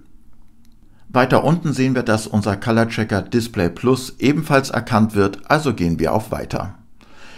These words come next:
Hier oben sind jetzt alle Vorgaben erfüllt. Wir haben weitere Einstellungsmöglichkeiten, zum Beispiel des Farbraums D C I P drei für Kinoproduktionen, REC. sieben null neun für H D T V oder REC. zwanzig zwanzig für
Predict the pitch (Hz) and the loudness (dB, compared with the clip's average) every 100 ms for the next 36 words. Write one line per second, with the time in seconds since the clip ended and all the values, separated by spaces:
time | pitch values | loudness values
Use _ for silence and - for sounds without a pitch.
0 | - - - - 147 147 127 120 117 110 | -20 -2 2 4 2 2 0 -2 0 -2
1 | - 104 90 110 110 95 101 85 87 - | 0 0 0 -2 -2 0 0 -2 -2 -4
2 | - 131 170 - - - 120 107 95 90 | -2 0 0 -2 -16 -2 0 2 0 2
3 | 110 135 123 110 113 113 110 104 104 104 | 2 2 0 0 0 0 0 0 0 0
4 | 101 98 92 95 87 90 95 90 87 - | 0 -2 -2 0 0 -2 -2 0 0 0
5 | 90 80 - - 98 95 90 87 - - | -2 -2 -4 0 0 0 -2 -2 -4 -2
6 | 123 - 107 98 95 104 73 - 95 98 | -2 0 -2 -2 -2 -4 -4 0 2 2
7 | - - - 165 160 143 135 127 - - | -2 -6 0 0 2 2 2 0 -2 0
8 | 120 117 110 101 98 104 98 92 92 87 | 2 2 2 0 -4 -2 0 0 0 -2
9 | 92 95 98 101 101 - - - 123 98 | 0 2 2 0 -2 -12 -14 2 4 6
10 | 104 101 - 107 - 123 131 - 190 175 | 2 2 -2 -4 0 0 0 2 2 2
11 | 123 104 - - 90 90 78 - 85 87 | 2 0 -2 0 2 2 -4 -2 -2 0
12 | 85 90 - - 120 104 | -4 -6 -8 -2 2 2